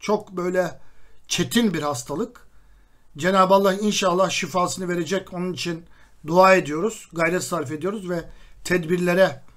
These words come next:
tabii ki müracaat ediyoruz. Altı ay süreyle YouTube, e, çekimleri yapamadık.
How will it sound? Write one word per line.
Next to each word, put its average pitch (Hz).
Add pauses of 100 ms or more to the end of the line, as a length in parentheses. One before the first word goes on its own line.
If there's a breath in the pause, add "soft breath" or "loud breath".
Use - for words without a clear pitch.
tabii 175
ki 170
müracaat 151
ediyoruz. 151 (120)
Altı 185
ay 190
süreyle 165
YouTube, 180 (240)
e, 156
çekimleri 175
yapamadık. 175